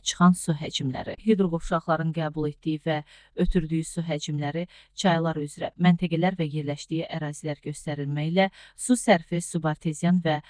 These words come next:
artezian quyularının istismarı barədə su ehtiyatlarının qiymətləndirilməsi,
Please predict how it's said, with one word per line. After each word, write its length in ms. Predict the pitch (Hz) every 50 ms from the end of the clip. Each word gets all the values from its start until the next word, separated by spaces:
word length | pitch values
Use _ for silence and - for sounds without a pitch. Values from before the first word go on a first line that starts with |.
| - - -
artezian 560 | - - 175 - - 196 185 175 - 190 180 170
quyularının 540 | 160 165 160 156 160 156 160 165 170 165 -
istismarı 480 | - - 165 - - 170 156 151 160
barədə 500 | 156 151 165 160 156 156 160 - 190 202 202 - - - - _
su 180 | - - - 254
ehtiyatlarının 800 | - 208 196 - _ 185 170 170 - - 156 156 156 160 165 160 156
qiymətləndirilməsi, 1040 | 156 151 147 147 - - 151 147 147 151 151 151 151 151 156 160 - - 233 240